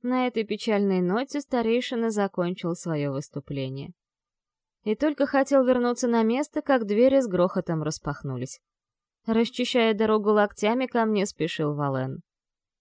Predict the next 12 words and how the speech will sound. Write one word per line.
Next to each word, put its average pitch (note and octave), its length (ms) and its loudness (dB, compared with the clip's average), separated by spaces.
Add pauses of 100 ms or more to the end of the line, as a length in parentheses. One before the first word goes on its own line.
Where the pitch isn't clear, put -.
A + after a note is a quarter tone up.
(380)
«Вам B3 300 2
придется C4 420 4
пересмотреть B3+ 680 4
свое E3+ 240 6
решение». D3 560 0 (760)
В G#3 140 -2
наступившей A3 600 0
тишине B3 520 0
заявление F#3 580 2
советника F#3+ 600 -2
прозвучало F3+ 600 -2
громогласно. C#3 840 -4